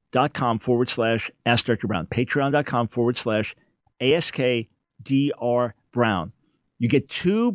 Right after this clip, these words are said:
bonus videos every week, an exclusive YouTube chat, as well as a bonus teaching. Right now I'm going through the book of Hebrews, one chapter a week. So you get dozens and dozens and dozens of previous videos,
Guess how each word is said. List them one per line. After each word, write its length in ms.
bonus 420
videos 500
every 220
week, 380
an 80
exclusive 460
YouTube 500
chat, 440
as 240
well 280
as 340
a 80
bonus 400
teaching. 320
Right 140
now 100
I'm 60
going 160
through 140
the 60
book 160
of 100
Hebrews, 540
one 180
chapter 580
a 60
week. 360
So 200
you 120
get 300
dozens 460
and 100
dozens 400
and 80
dozens 380
of 80
previous 340
videos, 320